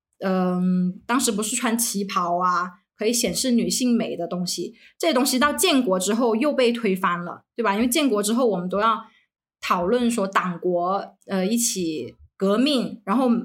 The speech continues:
男女都要一样，妇女也能顶半边天。然后这又是另外一种社会主义女权的思想，就是从毛泽东那里开始说妇女能顶半边天。那这样的能顶半边天的是，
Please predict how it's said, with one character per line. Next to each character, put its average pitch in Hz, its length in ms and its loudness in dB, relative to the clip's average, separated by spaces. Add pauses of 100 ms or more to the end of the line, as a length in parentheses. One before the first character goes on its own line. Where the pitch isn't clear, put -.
男 214 300 2
女 262 140 2
都 208 100 0
要 247 140 2
一 190 200 -2
样， 208 320 0
妇 302 160 0
女 208 180 2
也 190 80 -2
能 185 220 -4
顶 180 200 -6
半 240 260 0
边 196 220 -2
天。 196 420 -4 (1000)
然 220 140 0
后 320 60 0
这 370 120 2
又 359 100 4
是 349 140 2
另 330 240 2
外 285 180 4
一 233 60 0
种 185 160 -2
社 294 220 2
会 277 160 2
主 175 240 -2
义 220 580 0
女 180 140 -2
权 180 280 -2
的 196 120 -2
思 202 180 -6
想， 196 200 -2
就 226 100 -2
是 254 60 0
从 226 140 0
毛 196 200 2
泽 233 100 0
东 247 160 2
那 269 60 2
里 208 120 2
开 185 140 -2
始 185 140 -4
说 196 220 -2 (200)
妇 294 240 0
女 196 180 2
能 185 220 0
顶 190 220 -2
半 226 240 0
边 190 200 0
天。 185 360 -4 (240)
那 294 80 0
这 294 120 0
样 339 160 2
的 240 80 2
能 220 160 2
顶 214 200 0
半 269 180 2
边 226 180 2
天 226 320 0
的 175 420 -2 (580)
是， - 300 -6